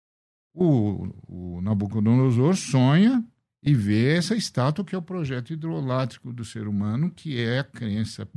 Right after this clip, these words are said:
pífia do ser humano que pode viver e fazer sem Deus.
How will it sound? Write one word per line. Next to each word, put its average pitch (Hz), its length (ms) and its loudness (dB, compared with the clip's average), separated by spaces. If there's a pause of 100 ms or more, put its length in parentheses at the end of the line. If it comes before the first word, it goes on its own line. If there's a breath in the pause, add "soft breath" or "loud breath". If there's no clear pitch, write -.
(240)
pífia 165 460 2
do 117 140 -2
ser 107 240 -6
humano 98 400 -4
que 143 160 -12
pode 123 420 -10
viver 120 480 -4
e 135 60 -6
fazer 107 420 -6
sem 131 240 -6
Deus. 71 340 -10